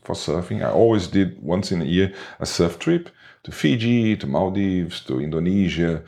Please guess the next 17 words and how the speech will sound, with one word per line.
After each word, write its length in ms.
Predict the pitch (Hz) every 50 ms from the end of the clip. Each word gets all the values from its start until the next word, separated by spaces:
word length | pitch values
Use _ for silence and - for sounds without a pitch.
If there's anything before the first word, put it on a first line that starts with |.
| - - - - - -
always 360 | - - 120 123 127 123 -
traveling 560 | - - 107 101 101 101 104 107 107 104 98 87
and 80 | 85
surfing. 480 | - - - 64 57 - - - 90 - - _ _
Surfing, 580 | - - - 120 123 120 113 - 110 - - -
traveling 380 | - - 98 101 98 98 95
for 160 | 87 - 82
a 40 | 78
week 320 | 78 87 110 110 110 - -
or 60 | 67
for 240 | - - 80 78 76
two 140 | - - 117
weeks 360 | 107 110 113 107 - - -
or 220 | 58 60 58 57 64
maybe 500 | 78 80 78 78 78 69 62 55 52 - - - - - -
four 280 | - - - 113 117 110
weeks 380 | 107 107 101 - - - -